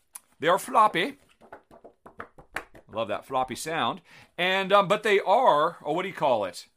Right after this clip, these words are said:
Um, the, the linen finish. They've got a linen finish on. So they, they, they, they, they have a nice feel to them. They feel like just very, very big playing cards.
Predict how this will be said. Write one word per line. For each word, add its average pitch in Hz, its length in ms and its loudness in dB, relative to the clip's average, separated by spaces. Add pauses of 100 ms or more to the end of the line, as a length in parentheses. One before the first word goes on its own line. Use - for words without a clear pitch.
(580)
Um, 131 680 0
the, 135 320 -2
the 123 80 -4
linen 170 260 -4
finish. 180 300 -6
They've 135 120 -6
got 180 200 0
a 151 60 0
linen 160 340 -6
finish 185 320 -8
on. 117 160 -4
So 147 260 0 (200)
they, 151 180 -4
they, 160 200 -2
they, 165 340 -4 (100)
they, 160 240 -2
they 139 220 -6
have 170 100 -2
a 175 40 -2
nice 180 520 -2
feel 277 460 -4
to 120 140 -8
them. 117 240 -10 (220)
They 156 140 -2
feel 240 200 -2
like 180 160 2
just 160 200 -8
very, 202 420 -2
very 202 240 -2
big 185 280 -4
playing 147 440 -6
cards. - 540 -12